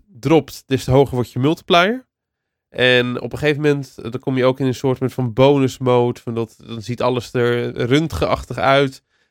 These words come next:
En dan, eh, kan je ook echt vette punten scoren. Ja, het is gewoon echt een hele leuke, verzorgde arcade game. Ehm, hij is ook uit op PlayStation Vita.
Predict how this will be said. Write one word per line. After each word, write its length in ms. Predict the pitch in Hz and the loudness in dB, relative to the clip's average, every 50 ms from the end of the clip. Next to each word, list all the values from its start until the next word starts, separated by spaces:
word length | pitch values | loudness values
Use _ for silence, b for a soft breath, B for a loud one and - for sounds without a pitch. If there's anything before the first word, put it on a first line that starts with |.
| _ _ | _ _
En 180 | _ - 123 120 | _ -6 -2 2
dan, 340 | 123 120 120 120 120 - | 2 2 2 2 0 2
eh, 160 | - 120 117 117 113 | 2 4 4 4 2
kan 120 | - 127 | 2 4
je 80 | 123 131 | 4 4
ook 120 | 127 - | 2 0
echt 240 | - - - - - | -4 -10 -10 -12 -4
vette 280 | - 147 131 - 131 - | 0 0 0 0 -2 -2
punten 340 | - 131 120 110 - 110 | 0 2 2 0 -2 -8
scoren. 500 | - - - 120 107 104 107 123 156 185 - _ _ _ _ _ _ _ _ _ _ - 113 | -12 -4 0 2 2 2 2 0 -2 -4 -8 _ _ _ _ _ _ _ _ _ _ -4 -4
Ja, 140 | 110 - - | -4 -4 -4
het 100 | _ - | _ -10
is 100 | 151 143 | -8 -6
gewoon 180 | - - 160 151 | -2 0 0 0
echt 120 | 143 - | 0 -2
een 60 | 147 135 | -2 0
hele 480 | 135 147 175 214 233 226 208 185 160 156 | 2 4 4 6 6 6 6 4 4 4
leuke, 440 | 156 170 180 190 190 - 190 170 | 6 6 6 6 4 4 2 0
verzorgde 760 | 143 147 135 127 156 160 165 - 139 143 143 143 143 139 139 - | 2 0 2 2 4 4 2 2 0 2 2 4 4 2 2 2
arcade 380 | - 131 131 - 120 110 104 98 | 0 0 2 2 2 2 2 0
game. 260 | 104 98 98 95 101 _ _ _ _ _ _ _ | -2 -4 -4 -4 -8 _ _ _ _ _ _ _
Ehm, 480 | - 98 107 104 101 - 80 80 76 - - - | -6 -4 -2 0 0 -2 -2 -4 -6 -8 -8 -2
hij 140 | 123 139 | 0 0
is 100 | 139 - | 0 2
ook 200 | - 170 185 - | 0 0 0 2
uit 160 | 170 156 151 143 | 2 0 0 -2
op 120 | 131 - | -4 -2
PlayStation 500 | - 143 135 131 - 139 117 - 120 107 | 0 0 0 2 0 -4 -6 -4 -6 -8
Vita. 420 | 98 - 123 135 175 185 226 285 | -6 -6 -4 -2 0 0 -2 -2